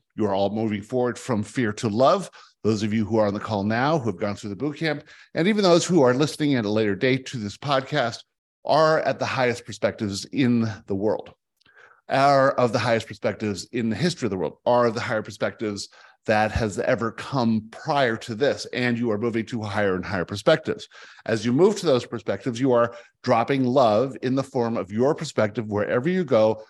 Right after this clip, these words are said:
without you consciously doing anything.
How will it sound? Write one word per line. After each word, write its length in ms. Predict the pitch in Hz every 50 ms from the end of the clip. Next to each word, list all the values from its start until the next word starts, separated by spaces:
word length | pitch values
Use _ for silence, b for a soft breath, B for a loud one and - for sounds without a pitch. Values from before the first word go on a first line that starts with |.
| B _ _
without 400 | 123 127 131 165 147 151 - -
you 80 | 170 151
consciously 720 | - - - - 185 190 185 151 160 147 - - 139 131
doing 320 | 113 107 123 117 117 110 113
anything. 460 | 123 127 120 117 - - - -